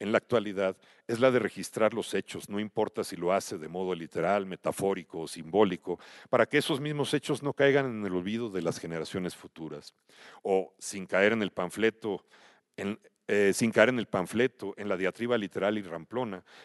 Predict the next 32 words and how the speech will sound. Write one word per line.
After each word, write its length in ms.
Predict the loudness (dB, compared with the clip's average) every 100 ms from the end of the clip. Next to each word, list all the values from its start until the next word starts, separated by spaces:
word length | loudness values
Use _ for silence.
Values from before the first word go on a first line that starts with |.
| -2
el 140 | 0
escritor 380 | 2 2 4 6
debe 200 | 6 6
denunciar 500 | 4 0 -2 2 4
a 60 | 2
quienes 240 | -2 -2
son 160 | 0 0
responsables 640 | 0 -4 0 0 0 -4
de 80 | -6
la 80 | -6
situación, 640 | -8 -8 -8 -8 -8 -8
es 120 | -6
decir, 380 | -6 -6 -6 -8 _ -20 _
quienes 240 | -6 -4 -2
detentan 420 | -2 -4 -4 -4
los 160 | -4 -6
poderes, 580 | -2 0 0 0 -8
al 140 | -10 -10
sistema, 640 | -12 -4 -2 -2 -2 -8
a 40 |
los 140 | -8 -8
criminales, 680 | -6 -2 0 0 0 -8 -14 -20 -6 2
tan 180 | 2
solo 280 | 6 6 6
creando 360 | 6 2 2 0
relatos 520 | 4 4 4 0 -6
donde 260 | -6 0 -2
estas 280 | 0 -4
realidades 540 | -2 -4 -4 -6 -8 -12
queden 300 | -10 -10 -10
plasmadas. 800 | -12 -14 -12 -14 -14 -18 -20 -20 _ _ _ _ -2
O 240 | 0